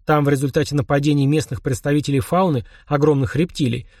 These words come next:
полегла почти батальонная группа, осуществлявшая охрану. В принципе, люди из экипажей и сами умели пользоваться оружием, но все же специфика их профессии не предполагала планетарных боев, в отличие от космопехоты,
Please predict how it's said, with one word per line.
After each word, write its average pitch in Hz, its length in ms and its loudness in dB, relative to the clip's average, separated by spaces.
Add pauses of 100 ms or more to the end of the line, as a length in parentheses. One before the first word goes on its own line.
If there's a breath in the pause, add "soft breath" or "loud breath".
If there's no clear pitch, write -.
полегла 214 320 2
почти 220 320 -6
батальонная 190 580 0
группа, 208 340 0
осуществлявшая 143 800 -2
охрану. 127 460 -2 (600)
В - 80 -20
принципе, 170 420 0
люди 151 220 2
из 131 100 -2
экипажей 156 600 -2 (200 soft breath)
и - 100 -4
сами 269 300 0
умели 151 220 2
пользоваться 127 540 -2
оружием, 131 300 0
но 170 60 0
все 247 140 -2
же 185 100 0
специфика - 560 -6
их - 100 -4
профессии 170 460 -2
не 170 100 -2
предполагала 151 600 0
планетарных 151 640 0
боев, 147 440 0 (320 soft breath)
в 143 60 -2
отличие 156 360 0
от - 80 -10
космопехоты, 147 800 -4